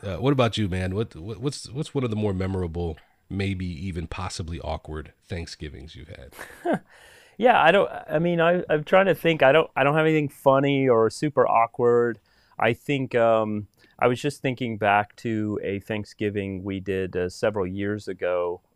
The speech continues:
Speaker 2: Um, we had, uh,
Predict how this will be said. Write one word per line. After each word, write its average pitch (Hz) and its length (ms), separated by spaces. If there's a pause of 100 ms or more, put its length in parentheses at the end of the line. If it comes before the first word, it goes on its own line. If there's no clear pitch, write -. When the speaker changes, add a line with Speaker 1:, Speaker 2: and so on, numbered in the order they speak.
(100)
Speaker 2:
Um, 90 480 (420)
we 113 220
had, 104 480
uh, 95 400